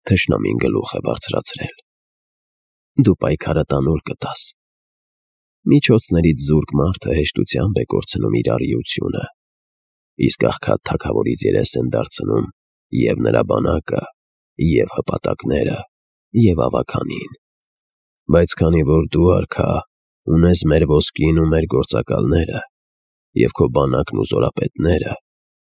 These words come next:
քրմերը քեզ համար նույնքան չնչին գլխացավանք կլինեն, ինչպես փղի համար կարիճը։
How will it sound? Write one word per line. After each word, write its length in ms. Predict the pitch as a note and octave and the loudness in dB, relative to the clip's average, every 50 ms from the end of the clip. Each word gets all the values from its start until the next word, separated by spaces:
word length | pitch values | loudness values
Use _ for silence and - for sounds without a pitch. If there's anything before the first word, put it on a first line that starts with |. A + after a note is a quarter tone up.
| _ _ _ _ _ _ - | _ _ _ _ _ _ -4
քրմերը 440 | - - - C2 C#2+ C2+ E2+ C#2+ D#2+ | 0 2 4 4 4 4 4 2 2
քեզ 280 | - E2 D#2+ E2 - D#2+ | 2 2 2 2 2 2
համար 340 | D2+ D#2 E2 E2+ D#2 D2+ | 4 4 4 4 2 2
նույնքան 460 | D2+ D#2 D2+ D2+ - - D2 C2 D#2+ - | 0 0 0 0 0 0 0 0 0 0
չնչին 500 | - D#2 B1 - - - - B1 C2 - | -2 -2 -2 -2 -2 -4 -4 -2 -2 -2
գլխացավանք 720 | C2 A#1+ - - - - - - G1+ - G2 A#2 A2+ - - | -4 -4 -4 -4 -4 -2 -2 -2 -2 0 0 -2 -2 -4 -4
կլինեն, 540 | - A1+ G#1+ - - - - - - - - _ _ _ _ _ _ _ _ _ _ _ - | -6 -4 -4 -4 -4 -4 -6 -6 -10 -14 -20 _ _ _ _ _ _ _ _ _ _ _ -2
ինչպես 460 | - - - - - - - G#2+ - - - | 0 0 0 -2 -2 0 0 0 0 -2 -2
փղի 340 | - D#2+ D2+ - - D#2 D#2 | 0 0 0 0 0 -2 0
համար 460 | D#2+ C#2+ B1 B1+ D2+ F2 D#2+ - - | 0 0 0 0 0 0 -2 -2 -2
կարիճը։ 680 | - - C#2 - - - - - - - - - - | -2 0 0 0 0 -4 -4 -4 -6 -6 -6 -6 -8